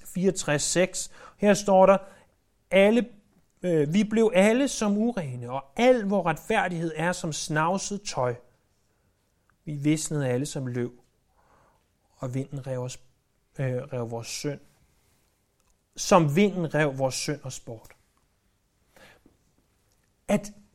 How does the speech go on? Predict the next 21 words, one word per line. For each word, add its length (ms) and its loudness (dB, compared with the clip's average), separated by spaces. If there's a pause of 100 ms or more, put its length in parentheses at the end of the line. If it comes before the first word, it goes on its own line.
(100)
alle 320 8
har 220 -4
syndet. 440 -6 (260)
Vores 500 4
retfærdighed, 680 0
din 320 2
og 80 2
min 220 0
retfærdighed, 680 0
når 140 2
vi 140 2
står 260 0
over 260 0
for 80 0
Gud, 340 -2 (200)
den 140 0
er 80 4
ligesom 400 0 (800)
en 120 -6
snavset 640 -6
klud. 240 -10